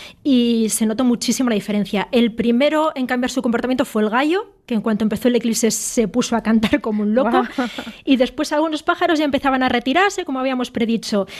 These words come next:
Speaker 1: Pero había otras aves que les pilló un poco más, con más prisa, ya tardaron en reaccionar y ya en los últimos momentos empezaron a volar en grandes bandadas enormes y se les notaba el estrés, ¿eh? Que se les había hecho tarde.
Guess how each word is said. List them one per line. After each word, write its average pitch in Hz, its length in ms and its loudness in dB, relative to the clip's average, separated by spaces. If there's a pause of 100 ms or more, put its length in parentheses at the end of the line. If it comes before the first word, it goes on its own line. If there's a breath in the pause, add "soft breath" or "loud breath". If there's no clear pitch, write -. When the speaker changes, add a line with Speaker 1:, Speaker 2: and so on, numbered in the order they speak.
(140 loud breath)
Speaker 1:
Pero 254 180 4
había 302 320 2
otras 330 360 0
aves 294 380 0
que 277 240 2
les 220 180 -4
pilló 240 800 0
un 254 120 2
poco 240 240 0
más, 233 240 0
con 220 140 -4
más 226 120 0
prisa, 254 280 0
ya 233 120 2
tardaron 240 440 2
en 240 100 2
reaccionar 233 760 2
y 226 260 -2
ya 240 540 2
en 226 100 -2
los 226 180 -6
últimos 269 320 0
momentos 254 320 0
empezaron 247 420 -2
a 233 60 0
volar 240 240 2
en 226 260 2
grandes 269 420 0
bandadas 240 500 -2
enormes 302 680 0 (320 loud breath)
y 233 100 0
se 233 120 2
les 240 80 4
notaba 240 240 2
el 233 60 2
estrés, 220 500 -2
¿eh? 254 100 -2
Que 220 80 -4
se 214 120 -4
les 190 120 -2
había 220 140 4
hecho 214 220 -2
tarde. 190 340 -2